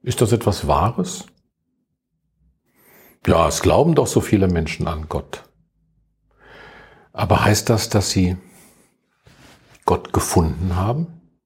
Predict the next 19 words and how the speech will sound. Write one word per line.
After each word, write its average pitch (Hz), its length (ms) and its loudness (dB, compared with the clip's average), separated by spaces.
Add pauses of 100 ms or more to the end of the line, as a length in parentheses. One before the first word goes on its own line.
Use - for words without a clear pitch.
(460)
An 104 160 0
ihn 101 180 4
glauben? 80 480 0 (160)
Ist - 180 -6
das 107 120 0
das - 240 -2
Gleiche 98 520 0
wie 101 240 2 (2250)
ihn 113 200 2
so 123 220 4
zu 185 220 0
finden, 165 760 0 (1500)
dass - 240 0
wir 104 300 2
lebendig 139 600 2
mit 151 120 -2
ihm 131 160 -2
verbunden 139 680 -4
sind 151 540 -8